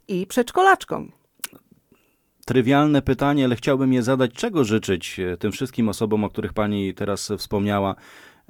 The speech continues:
Speaker 2: w takim właśnie dniu? E, zaraz o tych wszystkich problemach również edukacji, m, będziemy rozmawiać, ale z takiej pozytywnej strony. Co jest najważniejsze dzisiaj?
Speaker 1: E,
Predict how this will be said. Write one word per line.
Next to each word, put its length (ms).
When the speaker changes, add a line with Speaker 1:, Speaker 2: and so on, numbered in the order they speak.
Speaker 2:
w 80
takim 480
właśnie 500
dniu? 560
E, 40
zaraz 260
o 60
tych 100
wszystkich 300
problemach 580
również 540
edukacji, 580
m, 420
będziemy 340
rozmawiać, 560
ale 400
z 60
takiej 280
pozytywnej 760
strony. 540
Co 340
jest 280
najważniejsze 600
dzisiaj? 340
Speaker 1:
E, 40